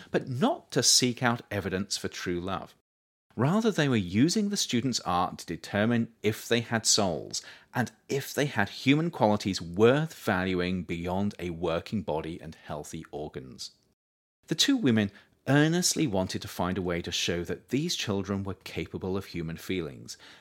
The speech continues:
and that they had validity and worth beyond the organs they were carrying.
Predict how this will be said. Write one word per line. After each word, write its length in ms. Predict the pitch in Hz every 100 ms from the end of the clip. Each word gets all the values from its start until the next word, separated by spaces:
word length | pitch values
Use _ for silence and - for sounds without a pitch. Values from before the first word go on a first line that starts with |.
| _
and 120 | 127
that 100 | 120
they 140 | 135 127
had 240 | 113 113
validity 840 | 92 107 92 104 143 175 - 127
and 320 | 110 95 90 90
worth 500 | 160 160 82 - -
beyond 500 | 92 90 101 117 131
the 160 | 160
organs 500 | - 80 80 90 92
they 120 | - 82
were 120 | 92
carrying. 540 | - 95 92 73 -